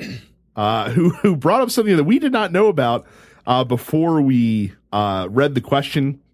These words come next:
and then we looked at it before the, the podcast started. So apparently, uh, in, in, uh, Japan, Evo Japan was this past weekend, and, uh, they were showing off, uh, some stuff for D O A six, which of course releases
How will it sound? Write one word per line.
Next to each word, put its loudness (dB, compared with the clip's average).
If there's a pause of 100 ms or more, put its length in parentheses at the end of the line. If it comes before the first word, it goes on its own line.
(100)
and 0
then 2
we 0
looked 0
at 0
it -6
before -4
the, -6 (380)
the -10
podcast -2
started. -4
So 0
apparently, 0 (360)
uh, 2
in, 2 (880)
in, 4
uh, 2
Japan, -2
Evo 0
Japan -4
was -6
this -12
past -12
weekend, -6 (480)
and, 0
uh, 0
they 0
were -2
showing 0
off, -2
uh, 0
some -10
stuff -2
for -6
D 2
O 2
A -4
six, -4
which -6
of -14
course -6
releases -6